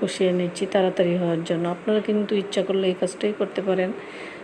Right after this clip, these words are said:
যখন আমাদের তাড়াহুড়া লেগে যায়, দশ মিনিটে রান্না করতে হবে, তখন আমি এই কাজটাই করি। তো এইভাবে এই রান্নাটা করে নিলাম। আর, এ, ইদানিং আসলে আমি, এ,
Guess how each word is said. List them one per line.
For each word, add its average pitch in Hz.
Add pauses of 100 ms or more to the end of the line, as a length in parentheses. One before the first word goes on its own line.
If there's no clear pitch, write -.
(120)
যখন 185
আমাদের 180
তাড়াহুড়া 185
লেগে 185
যায়, 180
দশ 175
মিনিটে 175
রান্না 175
করতে 175
হবে, 175 (580)
তখন 202
আমি 190
এই 185
কাজটাই 185
করি। 190 (340)
তো -
এইভাবে 202
এই 196
রান্নাটা 190
করে 190
নিলাম। 185 (1080)
আর, 180 (680)
এ, 175 (1120)
ইদানিং 214 (960)
আসলে 202
আমি, 202 (260)
এ, 190